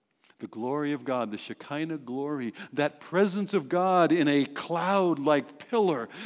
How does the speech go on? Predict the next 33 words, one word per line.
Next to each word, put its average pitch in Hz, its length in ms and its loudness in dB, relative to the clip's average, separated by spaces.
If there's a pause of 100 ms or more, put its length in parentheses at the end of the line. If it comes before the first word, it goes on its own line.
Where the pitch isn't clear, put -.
(200)
just 240 400 2
as 208 400 0
had 190 360 0 (200)
descended 220 500 0
upon 202 260 0
the 185 100 -2
tabernacle, 185 760 0 (160)
it 175 180 4
descended 156 520 0
upon 147 300 -4
that 147 220 -2
temple. 147 360 -6 (160)
And 160 160 -2
they 160 120 6
knew 208 380 2
that 185 160 2
the - 80 -2
presence 190 460 0
of 135 160 -6
God 196 280 2
was 175 200 2
there 196 260 2
'cause 180 160 -2
they 175 100 0
could 165 140 -4
see 226 360 -4
this 180 260 0
fiery 190 680 2
pillar. 160 540 -4 (840)
And 120 80 -6
that 170 80 -2
was 180 120 -2
exciting. 127 560 -10